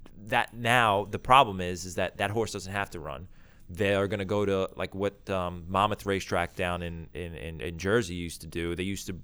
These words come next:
pay these crazy purses for, you know, the, the Kentucky Derby winner. They had Big Brown down there. They had all these types of winners down there. And they don't have to run the Preakness 'cause they're gonna make the money anyway.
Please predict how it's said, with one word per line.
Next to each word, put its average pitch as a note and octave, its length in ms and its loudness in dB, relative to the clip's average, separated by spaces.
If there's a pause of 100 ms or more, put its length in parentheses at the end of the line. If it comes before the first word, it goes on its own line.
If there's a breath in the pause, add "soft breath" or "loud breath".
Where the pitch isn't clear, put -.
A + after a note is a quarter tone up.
(200)
pay G2+ 300 0
these F2+ 340 -6 (380 soft breath)
crazy G2+ 480 -2
purses F#2+ 540 -2
for, E2+ 340 -4
you F2+ 80 -8
know, F2 160 -6
the, E2+ 80 -6 (160)
the G#2 80 -8
Kentucky F#2+ 400 -4
Derby G2+ 280 0
winner. E2+ 180 -2
They E2 60 -2
had D#2+ 180 -4
Big F#2+ 180 -4
Brown G2 300 0
down F#2+ 260 2
there. F#2+ 220 0
They F2 80 -4
had F2 100 -6
all F#2+ 180 0
these F2+ 160 -10
types - 240 -4
of F2+ 60 -10
winners G#2 260 -4
down F2 200 -2
there. E2 180 -4 (300 soft breath)
And G#2 100 -6
they A2 60 0
don't A#2 120 2
have B2+ 120 0
to G2+ 80 -6
run C3 100 0
the G2+ 60 -4
Preakness F2+ 280 -8
'cause G#2 140 -6
they're A2 100 -4
gonna A2 120 -6
make G#2 160 -10
the G2 40 -10
money G2 200 -8
anyway. G2 300 -6